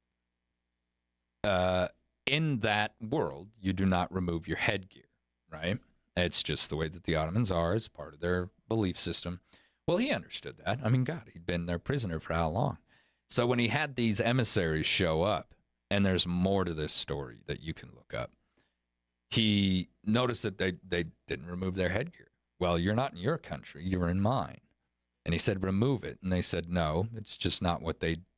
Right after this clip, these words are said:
what we do." And he said, "That's just fine. Wear it for life." And he nailed them to their heads and sent them home.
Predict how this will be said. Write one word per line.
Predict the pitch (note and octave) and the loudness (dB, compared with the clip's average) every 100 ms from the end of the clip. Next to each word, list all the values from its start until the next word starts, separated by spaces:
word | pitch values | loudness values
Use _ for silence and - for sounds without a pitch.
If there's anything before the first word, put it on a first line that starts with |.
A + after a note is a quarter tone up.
| _ - | _ -6
what | F#2 D#2+ | -2 -2
we | D#2+ | -2
do." | E2 F#2 D#2 | -4 -2 -2
And | E2 | -4
he | E2 | -6
said, | - D#2 | -6 -4
"That's | E2 D#2 C#2 - | -4 -4 -4 -10
just | - - - - | -12 -12 -6 -6
fine. | - - D#2 - - _ _ _ _ _ _ - | -6 -8 -8 -12 -20 _ _ _ _ _ _ -2
Wear | F2 F#2 E2+ | 2 2 2
it | D#2 | -2
for | - | -6
life." | D2+ D#2 C2 - - | -4 -2 -4 -6 -4
And | G#2 | 0
he | G2+ | 2
nailed | F#2+ F#2+ G#2 A2 G#2 | 4 4 4 0 -2
them | E2 D#2+ - _ _ _ _ _ _ _ _ - | -6 -8 -10 _ _ _ _ _ _ _ _ -2
to | - F#2+ | 2 4
their | E2+ D2+ | 4 2
heads | - D#2+ - - - _ - | 0 -4 -6 -18 -20 _ -4
and | F2 D#2 | 0 2
sent | - D#2+ - | 2 0 -4
them | A#1+ - | -8 -6
home. | D#2+ B1+ A1+ | -6 -6 -12